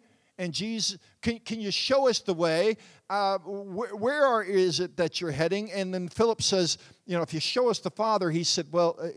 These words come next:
I am the way, the truth, and the life. And, and anyone who comes to me,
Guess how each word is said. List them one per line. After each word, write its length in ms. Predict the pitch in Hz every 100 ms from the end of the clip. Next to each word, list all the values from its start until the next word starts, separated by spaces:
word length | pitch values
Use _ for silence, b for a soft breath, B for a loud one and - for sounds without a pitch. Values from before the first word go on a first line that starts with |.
| 151 -
I 500 | 165 208 220 202 147 -
am 560 | 185 226 233 165 123
the 140 | 131 131
way, 640 | 107 107 98 107 165 202 _ _ _ _ _ _ _ _ 113
the 160 | 127
truth, 600 | - - 175 139 160 - _ _ _ _ -
and 200 | 160 170
the 100 | 185
life. 640 | 185 233 202 101 - - -
And, 340 | 135 147 151 - b b _ -
and 260 | 160 156 -
anyone 300 | 202 214 202
who 60 | 185
comes 640 | - 202 196 165 - - b b _ _
to 140 | - 180
me, 480 | 185 220 165 170